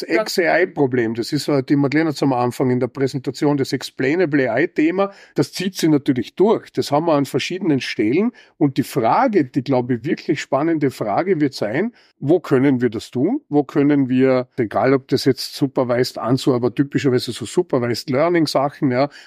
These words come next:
Speaker 2: wo ich dann sage, ja, die Maschine entwickelt sich weiter und, äh, was da jetzt alles dann wie gewichtet ist, kann irgendwann selber nicht mehr nachvollziehen.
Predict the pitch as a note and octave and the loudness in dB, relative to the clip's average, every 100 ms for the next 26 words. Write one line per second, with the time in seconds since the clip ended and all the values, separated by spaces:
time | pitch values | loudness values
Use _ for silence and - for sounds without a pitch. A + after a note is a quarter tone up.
0 | _ C3+ C3+ C3 B2+ C#3 C3 C3 B2+ B2+ | _ 2 4 4 2 2 2 2 2 2
1 | A#2+ F#3 F#3+ C#3+ D#3+ D3+ C#3 - A#2 A#2 | 0 0 0 0 -2 -4 -6 -6 -4 -2
2 | E3 - C#3+ C3 - _ - B2+ B2 B2 | -2 0 0 0 -8 _ 0 4 4 2
3 | A#2+ B2+ B2 A#2 B2 C3+ - C3 C3 C3 | 0 -2 -2 -2 0 0 0 0 2 0
4 | G#2+ B2 B2 - C3 B2 D#3+ C3 C3+ - | -2 0 0 0 -2 -2 -4 -4 -4 -6
5 | C3+ B2+ - C3+ C#3 C#3+ B2 A2+ D3 G3 | -6 -8 -4 -2 0 0 -2 0 0 2
6 | C#3 B2 A#2 G2 A2+ - C3+ - D#3+ | 2 0 -2 -4 -6 -4 -6 -2 -2